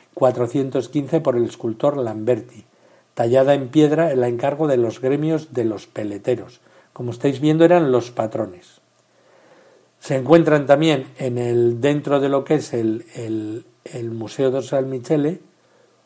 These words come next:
un San Pedro, obra de mil cuatrocientos quince, obra de Ciofagni, que es una talla de piedra encargada por el gremio de los carniceros, y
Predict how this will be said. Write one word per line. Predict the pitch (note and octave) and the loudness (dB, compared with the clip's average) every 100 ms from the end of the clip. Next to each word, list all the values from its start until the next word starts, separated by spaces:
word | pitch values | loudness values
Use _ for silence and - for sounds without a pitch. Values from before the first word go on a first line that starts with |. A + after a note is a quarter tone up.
| _ - | _ -4
un | C#3+ A#2+ | -2 0
San | C3+ B2+ | 0 0
Pedro, | B2 D3+ C#3 E3+ F#3+ _ _ _ _ _ | 4 4 4 -4 -6 _ _ _ _ _
obra | - C3 A#2+ A#2+ | -4 -2 0 0
de | A#2 | 0
mil | C3 C3+ | -2 -2
cuatrocientos | - B2 B2 - C3+ C3 B2 - | 0 0 0 -2 -6 -2 -4 -2
quince, | D#3+ D3 A2+ G2+ _ _ - _ | -2 -2 -8 -12 _ _ -20 _
obra | - C#3 C3+ B2 A#2 - - | -2 2 4 2 0 -10 -12
de | B2 A#2+ | 0 0
Ciofagni, | A#2 B2+ A#2 A2+ D3+ D3 B2+ D#3 - _ _ _ | 0 -2 -2 0 -2 -2 -4 -8 -10 _ _ _
que | - | -6
es | B2 C#3 | -6 -4
una | C3 A#2+ | -4 2
talla | C#3+ C#3 | 4 4
de | B2+ B2 | 2 0
piedra | D3 C#3+ A#2+ G#2+ - - _ - | 2 2 2 -2 -10 -20 _ -12
encargada | C3 A#2+ A2 G#2+ A2+ D3 B2 A#2 | -8 -6 -6 -4 2 4 2 -4
por | A#2+ A2 | -4 -4
el | A2 | -4
gremio | A#2+ C#3 C#3 | -4 -2 -2
de | B2 | -2
los | G#2+ G2 | -4 -8
carniceros, | - C3+ C#3 C3+ C3 C3+ D3 D3+ _ _ _ _ _ _ _ _ _ _ - | -2 -2 -2 -6 -2 -2 -4 -8 _ _ _ _ _ _ _ _ _ _ -2
y | F#3 G3 - | 0 0 -6